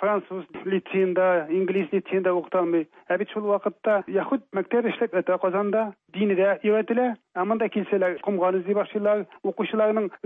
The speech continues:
кесә телефоннарын алып, аларда Коръән сүрәләре язылмаганмы, догалар язылмаганмы дип сорап баралар. Ачыктан ачык исламофобияны да күрсәтә. Төрекләрне сөймәү дә дискриминация дип аталырга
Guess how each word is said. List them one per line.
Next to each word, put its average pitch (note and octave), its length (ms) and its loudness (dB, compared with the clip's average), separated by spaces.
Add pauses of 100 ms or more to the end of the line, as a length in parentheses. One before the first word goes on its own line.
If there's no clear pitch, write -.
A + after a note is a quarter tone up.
кесә A3+ 280 0
телефоннарын G3 600 0
алып, F#3+ 240 0
аларда G3 520 2 (120)
Коръән G3+ 300 2
сүрәләре G3+ 420 2
язылмаганмы, F#3+ 800 2 (120)
догалар G3 320 2
язылмаганмы G3 560 2
дип G3+ 120 -2
сорап G3+ 200 0
баралар. G3+ 440 2
Ачыктан A3 440 0
ачык A#3+ 160 -4
исламофобияны G#3+ 880 0
да F3+ 120 2
күрсәтә. D#3 500 -2 (140)
Төрекләрне F3+ 560 2
сөймәү A3 300 0
дә A3+ 140 2 (440)
дискриминация G#3 720 0
дип F3+ 280 -2
аталырга E3 420 2